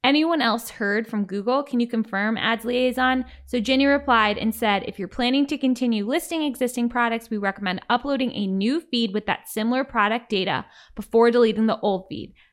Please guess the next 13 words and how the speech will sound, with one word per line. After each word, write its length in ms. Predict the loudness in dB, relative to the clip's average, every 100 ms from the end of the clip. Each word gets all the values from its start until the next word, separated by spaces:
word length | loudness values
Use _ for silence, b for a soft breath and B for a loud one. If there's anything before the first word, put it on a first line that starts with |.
| _
That 280 | 2 2 2
way, 180 | 2 2
the 140 | 2
offer 340 | 2 2 0 -6
essentially 640 | -10 -4 0 0 0 -2 -4
transfers 680 | -2 0 0 -2 -4 -4
to 80 | -4
the 100 | -4
new 180 | -4 -6
feed." 400 | -8 -10 -12 -16 b b b b _ 0
Then 320 | 2 4 2
Kirk 300 | 2 0 0
said, 460 | -2 0 0 -2